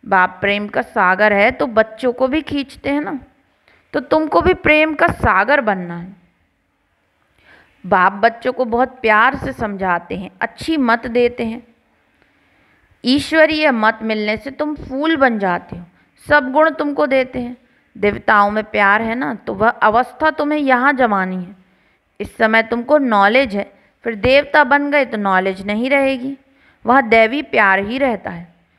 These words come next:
तो बच्चों को अब दैवी गुण भी धारण करने हैं। अभी तुम पूज्य बनने लिए पुरुषार्थ कर रहे हो, अभी संगम पर हो।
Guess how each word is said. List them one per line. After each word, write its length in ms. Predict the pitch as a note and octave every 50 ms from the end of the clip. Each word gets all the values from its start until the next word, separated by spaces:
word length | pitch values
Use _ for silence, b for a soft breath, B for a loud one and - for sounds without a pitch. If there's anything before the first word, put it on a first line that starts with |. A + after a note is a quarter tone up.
| _ _ _ _
तो 60 | -
बच्चों 400 | F#3+ F#3+ G3+ G3 G3 - G#3+ G#3
को 160 | G3+ - B3+ D4
अब 280 | D4 D4 - - B3+
दैवी 420 | A3+ G#3 A3 A3 G#3 G3+ G3 G#3 G#3
गुण 220 | F3+ G3+ G3+ G3+
भी 140 | G3+ A#3 C4
धारण 380 | A#3+ C#4+ C#4 C4+ C4+ C#4+ C#4+
करने 380 | C#4 C#4+ D4+ C#4+ C#4 C#4 C#4+ C#4+
हैं। 200 | C#4+ C#4+ D#4 D4+ _ _ _ _ _ _ _ _ _ _ _ _ _ _
अभी 160 | G3+ G3 G3+
तुम 200 | G#3 G#3 A#3+ A#3+
पूज्य 400 | A#3 - - B3 A#3+ G#3 G#3 A#3+
बनने 300 | A3+ A#3+ A#3+ A#3+ A#3+ A#3+
लिए 200 | A#3+ B3 B3 C4
पुरुषार्थ 760 | C4 - C4+ A#3+ B3+ B3+ - - B3+ A3 G#3 G#3+ A#3+ - -
कर 200 | C4 - A3 G3
रहे 260 | F3+ F#3+ F#3+ F#3 F3+ F3+
हो, 180 | F3+ F#3 F#3+ - _ _ _ _ _ _ _ _ _ -
अभी 140 | G3 G3 G#3+
संगम 460 | - - C4+ C4 C#4 C#4+ D#4 D#4 D#4
पर 180 | C#4+ E4 C#4+ C#4
हो। 220 | C4+ C#4 C#4+ C#4